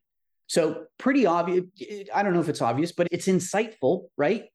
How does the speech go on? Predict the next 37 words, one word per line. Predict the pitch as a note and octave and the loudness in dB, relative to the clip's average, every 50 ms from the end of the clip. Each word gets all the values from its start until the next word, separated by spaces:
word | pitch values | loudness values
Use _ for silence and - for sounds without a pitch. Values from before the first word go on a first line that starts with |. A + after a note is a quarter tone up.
| _ - | _ -4
The | D#3 D#3 | -4 -4
first | - - F#3 F#3 F#3+ | 0 2 0 0 2
thing | - F#3 F3+ | 2 2 4
you | F3 E3+ D#3 | 4 4 6
do | D#3+ E3 | 4 4
is | D3+ D3 D3 | 4 4 4
you | D3 | 4
need | D#3 D#3+ C#3 | 4 4 2
to | B2+ | 0
connect | - - C3 B2+ C#3+ E3+ E3 - - | -2 -2 -2 0 0 0 0 0 2
and, | C3+ B2+ A#2+ - | 2 2 2 2
and | - B2+ B2+ | 0 0 0
tell | - D3 C#3 | 2 0 0
the | C#3 C3+ B2+ | 0 0 -4
client | - - C#3+ C#3 C#3 C3+ B2+ B2+ | -2 -2 0 2 2 2 0 -2
that, | - | -4
"Hey, | - C#3 C#3+ C#3 | 0 0 0 2
we | B2 C3 C3 | 2 0 0
get | B2+ B2+ - C3+ D3+ D3 - | 0 0 0 0 0 0 0
you | F3 F#3 G3 G#3+ A3+ - - - - - _ | 0 2 2 2 2 0 -6 -14 -18 -10 _
and | - C3 B2+ | 0 2 4
we | C3+ C3 C3 | 6 6 6
know | C3+ C#3 C#3 | 4 4 2
what | C3+ C3 C#3 - - | 2 2 0 0 0
you're | A#2+ A2+ A2 | -2 -2 0
looking | A#2+ C#3 C#3+ C#3+ A#2+ A2+ G2+ | 0 -2 -2 0 -2 -2 -2
for." | G2+ - F2 F2 F#2+ B2 D3+ D3+ - _ - - _ _ _ - - | -2 -6 -8 -6 -4 -4 -4 -6 -10 _ -20 -20 _ _ _ -16 -2
But | - D3 D3 D3 | -2 -2 0 0
the | D#3 | -2
vast | B2+ B2 C3+ D3 D3 F#3 F#3+ - | -2 0 -2 -2 -2 -2 -2 0
majority | F3+ E3+ D#3+ D3 D#3+ E3 D#3+ D#3 D3+ | 0 0 2 4 4 4 4 4 4
of | C#3+ | 2
the | B2+ | 0
time | B2 B2+ - - D3+ F3+ F#3 D#3 C3+ C3 B2+ | -2 -4 -4 -2 0 2 2 2 2 0 -2
that | A#2+ A2 | -4 -4
they | - B2 A2+ | -2 -4 -4
spend | A2+ - - - - C#3 F#3 G#3 E3 B2 A2 A2 A2+ A#2+ B2+ C3 | -4 -6 -10 -4 0 0 2 4 2 2 2 0 0 0 -2 -4